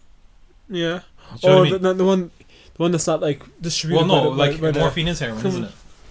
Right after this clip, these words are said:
Speaker 2: Like, it's fucking mor-, morphine's mixed with all the shit to make heroin.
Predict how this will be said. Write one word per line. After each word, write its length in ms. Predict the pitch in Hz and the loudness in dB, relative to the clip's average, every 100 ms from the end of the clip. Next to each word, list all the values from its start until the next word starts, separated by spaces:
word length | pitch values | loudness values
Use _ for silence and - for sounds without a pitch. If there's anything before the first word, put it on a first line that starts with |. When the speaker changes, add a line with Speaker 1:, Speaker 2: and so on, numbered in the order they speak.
| - - - _ - _ - | -20 -20 -20 _ -20 _ -8
Speaker 2:
Like, 280 | 127 139 143 | -2 -2 -4
it's 120 | - | -8
fucking 400 | 143 - 127 127 | -8 -6 -6 -6
mor-, 260 | 135 143 139 | -4 -4 -4
morphine's 500 | 123 139 139 127 113 | -6 -4 -4 -6 -10
mixed 200 | 127 - | -10 -10
with 80 | 127 | -8
all 60 | 123 | -8
the 60 | |
shit 200 | - 135 | -8 -14
to 60 | 120 | -14
make 140 | 110 | -12
heroin. 300 | 117 104 98 | -12 -12 -14